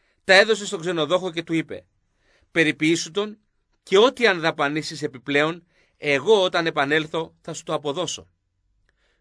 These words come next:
"Ποιος λοιπόν από αυτούς τους τρεις σου φαίνεται ότι έγινε πλησίον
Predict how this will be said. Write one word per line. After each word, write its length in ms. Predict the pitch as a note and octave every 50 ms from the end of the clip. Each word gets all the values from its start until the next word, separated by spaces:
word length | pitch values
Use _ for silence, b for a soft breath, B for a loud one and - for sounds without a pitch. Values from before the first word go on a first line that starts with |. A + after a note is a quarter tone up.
| _ _
"Ποιος 300 | - - F4+ E4+ C4+ C#4
λοιπόν 320 | C4 A#3 G#3+ G#3+ G3+ F#3
από 160 | F3 D#3+ F3
αυτούς 280 | D3+ D3 - E3+ D#3+ -
τους 200 | - D3+ C3+ -
τρεις 360 | - D#3+ D3+ A#2+ - - _ _ -
σου 200 | - - F3+ D#3
φαίνεται 400 | - F3 E3+ E3 D3+ C#3+ D3 D3
ότι 160 | C#3 D3+ D#3+
έγινε 260 | D#3 C#3+ C#3+ C#3 C3+
πλησίον 640 | C3+ C3+ B2+ A#2 - - - D#3+ B2 G#2 F#2+ F2+